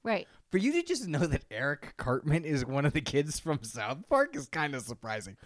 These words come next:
Speaker 2: Because
Speaker 1: Okay.
Speaker 2: we were not a South Park family.
Speaker 1: No.
Speaker 2: Like, we didn't watch it.
Speaker 1: No, but can I just say something?
Speaker 2: Yeah. What is
Speaker 1: There.
Speaker 2: that?
Speaker 1: Well, that's 'cause, of course, I would know that. I mean, come
Speaker 2: Why
Speaker 1: on.
Speaker 2: would you know? Okay, what's the other South Park kids' names?
Speaker 1: I don't know.
Speaker 2: You know any of the other ones?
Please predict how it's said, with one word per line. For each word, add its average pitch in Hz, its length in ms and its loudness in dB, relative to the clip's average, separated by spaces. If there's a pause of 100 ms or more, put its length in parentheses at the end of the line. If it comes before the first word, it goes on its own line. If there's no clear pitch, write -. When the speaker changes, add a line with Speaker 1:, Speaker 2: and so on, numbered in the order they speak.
(180)
Speaker 2:
Because 208 200 0
Speaker 1:
Okay. 185 80 -8
Speaker 2:
we 254 120 0
were 247 120 0
not 233 160 2
a 190 40 2
South 185 320 -2
Park 214 220 0
family. 202 540 -4
Speaker 1:
No. 214 480 0
Speaker 2:
Like, 180 200 2
we 233 140 2
didn't 220 220 -2
watch 131 340 -4
it. 143 220 -2 (200)
Speaker 1:
No, 202 100 -2
but 202 120 -4
can 190 160 -6
I 180 80 -4
just 170 240 -8
say 170 140 -6
something? 185 440 -8
Speaker 2:
Yeah. 107 280 -2 (880)
What 135 160 4
is 120 80 4
Speaker 1:
There. 120 80 4
Speaker 2:
that? 127 220 0 (120)
Speaker 1:
Well, 269 100 -6
that's 392 220 0
'cause, 359 160 0
of 349 120 0
course, 339 220 0
I 240 80 0
would 185 120 -8
know 190 180 0
that. 160 220 -4
I 170 80 -4
mean, 165 160 -6
come - 120 6
Speaker 2:
Why - 80 4
Speaker 1:
on. 247 40 4
Speaker 2:
would 247 120 2
you 254 120 2
know? 262 160 2
Okay, 190 200 4
what's 180 220 0
the 208 80 8
other 240 140 6
South 123 260 -2
Park 104 160 4
kids' 107 220 -4
names? 80 340 -10
Speaker 1:
I 180 140 -2
don't 175 80 -6
know. - 140 -12 (420)
Speaker 2:
You 151 80 2
know 156 100 6
any 147 280 2
of 170 80 2
the 170 100 8
other 185 120 6
ones? 240 220 0